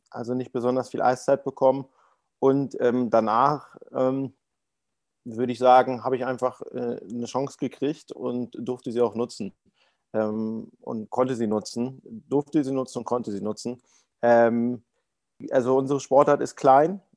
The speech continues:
da ist natürlich, ähm, der Konkurrenzkampf nicht ganz so groß wie vielleicht in anderen Sportarten.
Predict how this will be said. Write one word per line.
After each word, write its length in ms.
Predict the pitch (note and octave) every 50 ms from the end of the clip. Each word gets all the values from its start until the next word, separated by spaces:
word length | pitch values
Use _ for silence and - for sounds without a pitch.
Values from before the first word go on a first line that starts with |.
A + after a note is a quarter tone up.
| _ _ -
da 220 | A#2 B2+ B2 A#2+
ist 200 | B2 C3 - -
natürlich, 600 | C#3 C3 B2+ - C#3 C#3 C3+ C3+ C3 C3 - -
ähm, 760 | - B2+ B2+ B2+ B2 B2+ B2+ B2+ B2+ B2 B2 B2 A#2 A2 - _ -
der 80 | B2+
Konkurrenzkampf 880 | B2 - C#3 C3+ B2 C3 C3 C3+ C#3 C#3+ - - C#3 C3+ C3+ C3 - -
nicht 360 | - B2 B2 B2 B2+ - -
ganz 260 | - C3 C3 C3+ C3+
so 80 | - C3+
groß 360 | A#2+ B2 A#2 B2+ C#3 C3+ -
wie 80 | - B2
vielleicht 340 | - - C3+ B2+ B2 - -
in 120 | - C3+
anderen 240 | C3+ B2+ C3 C3+ C#3
Sportarten. 680 | - - - C3 C3 C#3 C#3+ C3+ C3 C3 A#2 A#2 D3+